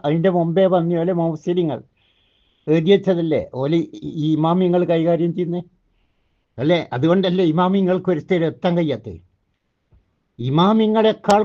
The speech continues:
കഴിവ് ഞങ്ങൾക്കുണ്ട്, സലഫികൾക്കുണ്ട്. ഇമാമിങ്ങൾ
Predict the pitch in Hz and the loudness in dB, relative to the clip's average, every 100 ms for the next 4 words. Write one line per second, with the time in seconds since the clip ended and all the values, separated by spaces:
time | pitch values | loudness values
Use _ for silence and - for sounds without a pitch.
0 | 196 190 185 180 170 131 117 98 90 _ | 2 2 2 2 0 -2 -6 -8 -14 _
1 | _ _ _ _ _ _ _ _ _ _ | _ _ _ _ _ _ _ _ _ _
2 | _ _ _ 160 165 190 202 185 131 117 | _ _ _ 2 2 2 2 2 0 -6
3 | 92 - _ _ _ _ _ _ _ _ | -8 -14 _ _ _ _ _ _ _ _
4 | _ _ _ 139 143 180 214 226 214 196 | _ _ _ -2 2 4 4 4 4 4